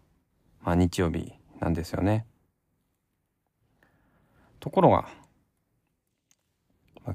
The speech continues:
今日の朝ね、妻と話をしていて、で、まあ、昨日の午後、長男も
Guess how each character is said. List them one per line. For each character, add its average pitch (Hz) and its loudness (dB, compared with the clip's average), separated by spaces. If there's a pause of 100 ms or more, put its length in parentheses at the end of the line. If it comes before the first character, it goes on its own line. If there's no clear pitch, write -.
今 143 6
日 - 6
の 92 6
朝 85 -2
ね、 123 4 (2500)
妻 101 2
と 87 -4
話 98 0
を 87 -2
し - -10
て 95 -2
い 87 -2
て、 107 0 (1700)
で、 - -6 (1700)
ま - -4
あ、 - -8
昨 - -6
日 127 4
の 135 6 (220)
午 120 2
後、 104 4 (1600)
長 127 4
男 90 4
も 82 0